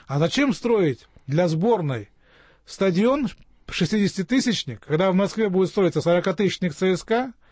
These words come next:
вернее, тридцати пяти, около тридцати пяти тысяч. Сорокатысячник «Спартака», прекрасный стадион в Черкизове. Кстати говоря, мы забыли упомянуть, э, Ф К «Москва» и Норильский никель тоже собирается снести всё там на Восточной улице и построить приличный стадион тысяч на двадцать пять.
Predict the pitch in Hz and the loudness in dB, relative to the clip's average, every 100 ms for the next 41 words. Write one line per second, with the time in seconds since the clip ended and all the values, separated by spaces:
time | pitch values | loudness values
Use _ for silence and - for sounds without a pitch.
0 | - - _ _ - _ 143 165 175 160 | -20 -20 _ _ -20 _ -4 0 2 2
1 | 156 143 - 165 170 156 135 120 139 120 | 0 -4 -4 -2 -2 -2 -4 -6 -12 -6
2 | 135 151 143 - 127 117 120 - - 170 | -2 0 -2 -2 -6 -6 -10 -12 -2 0
3 | 180 190 202 185 - 160 - 180 - 185 | 2 0 0 -2 -2 -6 -2 -4 -2 -2
4 | 226 254 247 - - - 170 190 190 - | 0 -2 -4 -16 -14 -4 -2 2 0 0
5 | 165 190 185 196 185 202 190 254 254 170 | -2 0 0 0 0 -2 -2 -2 0 0
6 | 120 101 - - - - - 202 190 190 | 0 -6 -16 -20 -20 -10 -2 0 2 2
7 | 190 185 180 175 175 185 175 160 175 180 | 2 2 2 2 2 4 4 2 2 2
8 | 170 156 165 156 151 151 175 175 - 175 | 2 0 2 4 4 2 0 -2 0 0
9 | 170 151 202 226 277 254 151 147 151 156 | 2 0 0 2 2 2 2 2 2 2
10 | 156 180 170 160 196 262 247 226 196 165 | 0 0 0 0 0 0 0 2 2 2
11 | 151 135 156 165 - 151 - 135 139 131 | 0 -4 -2 -4 -2 -4 -2 -4 -4 -4
12 | 131 131 135 151 - 151 139 127 131 143 | -2 -2 0 0 0 0 0 -2 -4 -2
13 | 131 151 131 - 147 135 131 117 143 139 | -2 0 0 0 -2 -2 -6 -6 -4 -2
14 | 131 147 117 139 131 143 147 156 180 107 | -4 -6 -8 -8 -6 -6 -6 -8 -6 -8